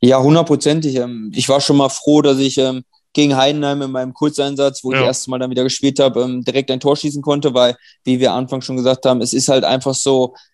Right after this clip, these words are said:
Speaker 1: ja, so das erste Tor ist schon mal abgehakt, so für den neuen Verein, so der, da entsteht nicht so ein gewaltiger Druck, hey, der trifft ja auch nicht.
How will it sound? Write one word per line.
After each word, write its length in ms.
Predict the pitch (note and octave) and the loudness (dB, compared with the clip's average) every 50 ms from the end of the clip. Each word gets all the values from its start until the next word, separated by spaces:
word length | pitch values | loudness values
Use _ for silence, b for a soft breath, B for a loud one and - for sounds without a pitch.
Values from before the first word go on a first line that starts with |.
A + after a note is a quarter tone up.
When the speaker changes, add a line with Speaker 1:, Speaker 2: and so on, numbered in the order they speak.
| b _ - | b _ -2
Speaker 1:
ja, 180 | C3 C#3+ D3+ C#3+ | 0 2 2 2
so 160 | B2+ C3+ C3 A#2 | 2 0 -2 0
das 180 | B2 C3 B2 C#3 | -2 -4 -2 0
erste 300 | D3+ D#3+ D3 - D#3 - | 0 0 0 -2 -6 -4
Tor 180 | F3 E3 D#3 | 0 0 0
ist 140 | D3+ - - | 0 0 -4
schon 120 | - D#3 | -4 -4
mal 100 | D3 C3 | -2 -2
abgehakt, 580 | C3+ C#3 - - C3+ B2 A#2+ A#2 A#2+ A#2+ - - | -4 -4 -2 -4 -4 -4 -2 -4 -6 -6 -8 -10
so 80 | - B2 | -14 -10
für 140 | - C#3 | -8 -6
den 120 | C3 C3 C3 | -6 -4 -2
neuen 240 | B2+ B2+ C3 C#3 C#3 | 0 0 0 0 0
Verein, 440 | - - A#2 G#2 C3 C#3 C#3+ C#3 | 0 0 0 2 2 0 0 0
so 160 | C3 C#3 C#3 C3+ | 0 0 0 0
der, 240 | B2+ C3 C3 C3 | 0 0 -2 -2
da 180 | A#2+ C3 C3 B2 | 0 0 0 0
entsteht 420 | G#2+ C#3+ C#3 - - D#3+ D3+ - | 0 -2 -4 -2 -2 -2 -2 -2
nicht 300 | D#3+ E3 E3+ F3 F3 - | -2 -2 -2 -2 -2 -2
so 100 | - F3 | -4 -2
ein 140 | D3+ D3+ D3+ | -2 -2 0
gewaltiger 540 | C#3+ D3+ D3+ C#3 C3+ D3 D#3 E3 D3 C#3+ C3 | 0 0 2 2 2 0 0 0 -4 -4 -4
Druck, 160 | B2+ C3+ C3 - | -6 -10 -10 -4
hey, 160 | B2+ C3+ C3+ | -4 -2 -2
der 140 | C3 B2+ - | -2 -6 -4
trifft 320 | - D#3 D3+ D3+ - - | -4 -4 -4 -2 0 2
ja 80 | G#2+ G2 | 4 4
auch 240 | B2+ D3 D3+ - | 4 4 2 0
nicht. 300 | - E3 F3+ F3 - - | 0 0 0 0 -2 -8